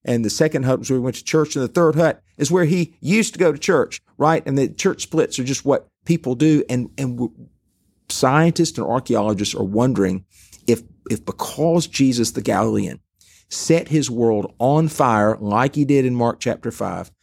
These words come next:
uh, like he did in all the miracles of the Gospels that we know, on the ten-mile arc of the, of the lake, as people were talking, that the people of Magdala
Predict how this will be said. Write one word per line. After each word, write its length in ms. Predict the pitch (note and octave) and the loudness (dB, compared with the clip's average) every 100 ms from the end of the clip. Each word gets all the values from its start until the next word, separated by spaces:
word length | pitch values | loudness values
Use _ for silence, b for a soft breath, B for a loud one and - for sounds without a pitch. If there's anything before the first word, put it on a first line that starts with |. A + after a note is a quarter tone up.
| _ - | _ -10
uh, 120 | G2 - | -8 -6
like 480 | A2 A2 C3 D3+ | -4 0 2 2
he 160 | E3 D3 | 2 2
did 200 | C#3 B2+ | 4 2
in 120 | A#2 | 2
all 140 | A2+ A#2 | 0 0
the 60 | |
miracles 500 | A2+ A2+ A2+ A2+ G2+ | 2 2 2 -2 -4
of 80 | G2+ | -4
the 40 | G2 | -2
Gospels 520 | G#2 G2+ - G2 F2+ | 0 0 -2 -10 -8
that 120 | - | -8
we 120 | G#2 | -6
know, 300 | G2+ F2+ F2 _ _ _ - | -4 -4 -6 _ _ _ -2
on 200 | B2 D3 | 0 2
the 60 | |
ten-mile 560 | D3 - D3+ C#3 C3 B2 A#2+ | 0 0 0 2 2 2 2
arc 260 | A#2+ A2 | 2 2
of 80 | A2+ | -2
the, 60 | G2+ | -2
of 160 | A2 | 0
the 80 | G#2+ | 0
lake, 300 | G2 F#2 - | 0 0 -2
as 140 | G#2 - | -8 -4
people 340 | D#3+ E3+ E3 | -2 0 0
were 140 | E3 | 0
talking, 400 | D#3+ D3+ A#2+ - _ _ b b b | -2 -4 -4 -10 _ _ b b b
that 140 | G2+ | -8
the 60 | - | -6
people 380 | - D#3+ E3 E3 | -2 -2 2 0
of 120 | B2 | 0
Magdala 500 | B2+ A#2+ A2 G#2+ G2 | 0 0 0 -2 -2